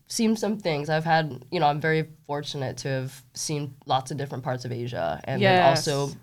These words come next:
Speaker 1: you know, established a pretty, pretty stable life here in the U S too.
Speaker 2: Yeah, that's very impressive too, 'cause, like, a lot of the cultures in Southeast Asia, they're just now getting more recognized, which I think is so important.
Speaker 1: Yes.
Speaker 2: And it's like,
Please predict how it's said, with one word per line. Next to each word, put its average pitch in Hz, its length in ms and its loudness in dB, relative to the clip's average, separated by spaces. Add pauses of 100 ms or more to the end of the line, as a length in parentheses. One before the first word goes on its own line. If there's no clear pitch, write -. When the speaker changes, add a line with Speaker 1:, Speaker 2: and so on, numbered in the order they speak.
(140)
Speaker 1:
you 160 80 -4
know, 139 120 0
established 139 460 0
a 147 60 -4
pretty, 143 420 -4 (120)
pretty 151 160 -4
stable 147 320 -2
life 139 200 0
here 151 100 -4
in 135 80 -4
the 123 80 -4
U 87 100 -4
S - 160 -4
too. - 120 -14 (140)
Speaker 2:
Yeah, 185 400 2
that's 190 240 -4
very 254 240 0
impressive 196 460 -6
too, 165 180 -10
'cause, 165 240 -8
like, 156 280 -4 (540)
a - 60 -6
lot 175 220 0
of 170 120 -8 (520)
the 170 160 -6
cultures 160 520 -2
in 156 120 -6
Southeast 156 420 -4
Asia, 151 520 -2
they're 175 260 0
just 147 280 -12
now 156 160 -2
getting 147 340 -4
more 147 140 -4
recognized, 147 760 -8
which 165 200 -4
I 160 60 -8
think 151 220 -8
is 165 100 -10
so 147 200 -4
important. 139 540 -4 (120)
Speaker 1:
Yes. - 300 -8 (100)
Speaker 2:
And 185 120 -6
it's 170 180 -10
like, 147 220 -10